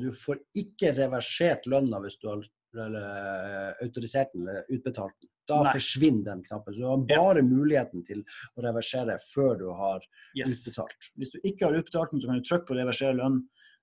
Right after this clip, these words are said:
Speaker 2: Eh, jeg gjør det. Eh, det som skjer da, han kommer opp med, "Er du sikker?" Og så forklarer den hva han blir å gjøre.
Speaker 1: Ja.
Speaker 2: Eh, kort fortalt, han blir å kansellere alt opp mot Altinn, og han blir å fjerne det fra utbetaling, og han blir å fjerne det fra regnskapet, og han sender ikke lønnsslipp.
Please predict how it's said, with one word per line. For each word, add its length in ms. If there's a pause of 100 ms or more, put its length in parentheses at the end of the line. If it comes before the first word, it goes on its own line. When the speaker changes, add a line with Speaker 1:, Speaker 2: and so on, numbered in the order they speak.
(120)
Speaker 2:
Eh, 540
jeg 240
gjør 140
det. 180 (240)
Eh, 160
det 160
som 100
skjer 180
da, 220 (300)
han 120
kommer 240
opp 160
med, 120
"Er 60
du 60
sikker?" 480
Og 60
så 100
forklarer 380
den 100
hva 160
han 100
blir 140
å 60
gjøre. 220 (120)
Speaker 1:
Ja. 80 (380)
Speaker 2:
Eh, 80
kort 240
fortalt, 320
han 180
blir 160
å 60
kansellere 460
alt 220
opp 200
mot 120
Altinn, 360 (920)
og 200
han 120
blir 120
å 80
fjerne 300
det 100
fra 100
utbetaling, 680
og 100
han 80
blir 120
å 60
fjerne 200
det 80
fra 80
regnskapet, 520
og 680
han 80
sender 200
ikke 180
lønnsslipp. 360